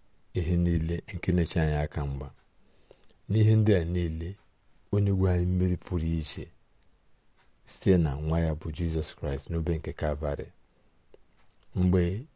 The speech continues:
ọ jesiri ozi ya n'ụwa, na mgbe ọ fụ-, ọ tasara afụ n'obe nke Kalvarị, mgbe ọ, tutu ọ nwụọ, ọ sị, okwu ikpeazụ nke o kwuru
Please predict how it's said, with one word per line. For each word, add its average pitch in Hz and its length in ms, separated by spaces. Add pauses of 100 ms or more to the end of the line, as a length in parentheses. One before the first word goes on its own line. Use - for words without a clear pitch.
(560)
ọ 101 480
jesiri - 500
ozi 87 300
ya 80 80
n'ụwa, 71 380 (960)
na - 40
mgbe 73 180
ọ 80 80
fụ-, 76 220
ọ 87 100
tasara 73 400
afụ 76 260
n'obe 85 340 (520)
nke - 200
Kalvarị, 76 500 (1200)
mgbe 80 220
ọ, - 280 (1300)
tutu 98 260
ọ 87 180
nwụọ, 82 280 (1200)
ọ 69 120
sị, - 260 (460)
okwu - 200
ikpeazụ 82 380
nke 76 220
o 73 100
kwuru - 260